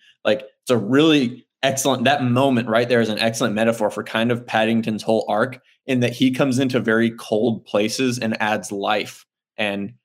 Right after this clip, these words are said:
adds, like, almost warmth to it is the thing. Um, like prison, like, uh, the Hugh Grant character's life and stuff like that, like the Browns and the,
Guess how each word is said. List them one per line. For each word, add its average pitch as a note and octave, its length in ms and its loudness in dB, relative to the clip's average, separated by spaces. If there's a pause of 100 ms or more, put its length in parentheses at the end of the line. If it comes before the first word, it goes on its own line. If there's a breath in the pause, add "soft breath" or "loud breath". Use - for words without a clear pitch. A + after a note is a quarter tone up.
(200)
adds, G#2 340 -2
like, G2+ 380 -2 (880)
almost A2+ 320 -2
warmth A#2 540 0
to G2+ 180 -2
it G2 80 -4
is G2 160 -4
the G#2+ 100 -8
thing. G2+ 380 -6 (360 soft breath)
Um, G2+ 360 -6
like A#2 420 0
prison, - 540 -4 (200)
like, A2 500 0
uh, A2 220 0
the G#2 60 -8
Hugh G#2+ 220 -6
Grant G#2 340 -6
character's - 600 -8
life - 300 -8
and - 120 -16
stuff - 280 -12
like - 240 -10
that, - 240 -10 (120)
like A2 260 -12
the B2+ 60 -2
Browns G#2+ 600 -2
and G#2 100 -6
the, - 100 -10